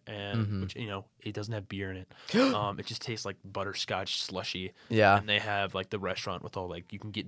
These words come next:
Speaker 1: like, big turkey leg. Uh, <laughs>
Speaker 2: That's funny.
Speaker 1: which I got.
Speaker 2: That's funny.
Speaker 1: Um, but, like, that stuff's really cool. Disney just, I kinda think, outshines Universal in most regards. Disney also, I think, does a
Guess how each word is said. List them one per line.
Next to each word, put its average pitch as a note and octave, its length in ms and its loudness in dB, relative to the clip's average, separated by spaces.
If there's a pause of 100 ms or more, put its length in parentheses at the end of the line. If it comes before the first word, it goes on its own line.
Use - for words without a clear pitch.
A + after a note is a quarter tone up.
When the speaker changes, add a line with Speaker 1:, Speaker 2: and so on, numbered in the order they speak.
(200)
Speaker 1:
like, F#2+ 140 -2 (180)
big G#2+ 320 0
turkey G#2 320 -4
leg. G2 420 -2
Uh, A2+ 260 4
<laughs> B5+ 60 4
Speaker 2:
That's B2+ 300 12
funny. G2+ 180 8
Speaker 1:
which C3+ 160 4
I B2 80 6
got. A2+ 400 2
Speaker 2:
That's A#2 220 8
funny. G2+ 200 4
Speaker 1:
Um, G#2 440 4 (100)
but, A#2+ 320 6 (720)
like, D#3 160 2
that A3 160 10
stuff's F3+ 160 4
really A#2+ 140 2
cool. E2+ 200 -6 (120)
Disney F3 280 2
just, E3 280 0
I B2+ 80 2
kinda B2+ 260 -2
think, - 100 -14
outshines G2 680 -4
Universal G2+ 720 -6
in F#2+ 320 -12 (480)
most F#3+ 240 6
regards. F#3 360 6
Disney A3+ 320 2
also, E3 440 6
I B2+ 80 4
think, B2+ 240 -2
does B2 160 -2
a A#2 40 -2